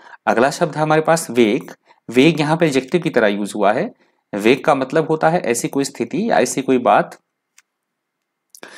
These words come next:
जिसके बारे में अस्पष्टता हो, धुंधलापन हो, जो ठीक ढंग से समझ ना आए या अनिश्चित होना, उसे बोला जाता है वेग। If something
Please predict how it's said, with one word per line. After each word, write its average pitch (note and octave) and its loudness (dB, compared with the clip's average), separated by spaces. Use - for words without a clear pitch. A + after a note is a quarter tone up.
जिसके B2+ 0
बारे D#3 6
में D#3 2
अस्पष्टता D#3 0
हो, D3+ -2
धुंधलापन B2+ 2
हो, F3+ 0
जो C3 -4
ठीक C#3 -6
ढंग A#2+ -6
से C#3 -4
समझ B2 0
ना G#2 2
आए B2+ 2
या D#3 2
अनिश्चित C#3 0
होना, F#2+ -6
उसे D3 2
बोला A2+ 2
जाता F#2+ 2
है F3 0
वेग। G2+ 0
If C#3 2
something D#3 -2